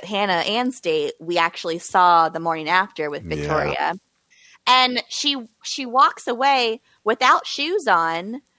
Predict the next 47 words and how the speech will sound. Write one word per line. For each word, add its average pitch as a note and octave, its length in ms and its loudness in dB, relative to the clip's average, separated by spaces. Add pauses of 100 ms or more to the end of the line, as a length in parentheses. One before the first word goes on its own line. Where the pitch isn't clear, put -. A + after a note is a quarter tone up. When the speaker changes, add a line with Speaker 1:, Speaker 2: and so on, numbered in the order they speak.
(180)
Speaker 1:
without C#4+ 400 4
a F4+ 40 -2
shirt D#4 360 0
on, F3 360 4
which, A3 220 -2
like, A#3+ 260 4
I B3 120 4
get F3+ 200 0
it. E3 160 0
Sometimes, G3+ 400 -4
like, E3 220 -4
the F#3 60 -16
sports G3 320 -4
bra F3 180 6
can E3+ 220 -6
be, D#3 360 -8 (440)
like, D3+ 240 -4
utilized D3+ 400 0
as D3+ 120 -6
a - 60 -4
shirt. - 320 -2
That's C#3+ 220 2
fine. D#3 280 -2 (280)
But - 100 0
she - 80 2
didn't C#5 160 0
have C#5+ 120 2
any D5 100 -2
shoes C#5+ 400 0
on. F#3 480 0 (320)
I D4+ 60 6
was G#4 100 2
like, - 160 4
"Girlfriend, E4+ 680 4
you're D#4 140 -4
walking B4 340 2
down, E4+ 340 4
Speaker 2:
<laughs> - 60 -12
Speaker 1:
you're - 840 -6
walking F#4+ 320 2
down F#4 240 4
a D#4+ 60 4
road. D4+ 520 2
You're C4+ 100 -4
gonna D4 200 2
hurt D#4+ 320 -6
yourself." F3 720 -4